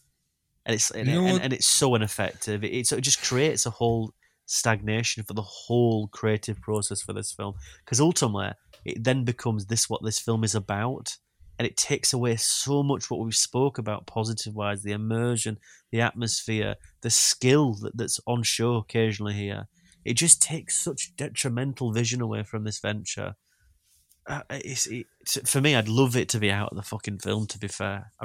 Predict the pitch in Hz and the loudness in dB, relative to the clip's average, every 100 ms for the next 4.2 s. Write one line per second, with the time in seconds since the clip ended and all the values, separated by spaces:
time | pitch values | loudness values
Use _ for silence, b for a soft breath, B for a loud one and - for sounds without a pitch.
0 | 110 117 123 110 110 135 139 - 139 151 | -4 0 2 2 4 4 4 2 0 2
1 | 156 156 156 - - _ _ _ _ _ | 2 0 -2 -8 -20 _ _ _ _ _
2 | _ _ - 110 - 131 - 139 165 139 | _ _ -8 -8 -6 -8 -4 -2 0 2
3 | 139 127 - 131 B B B B 170 208 | 2 2 -2 -8 B B B B 0 0
4 | 202 | -2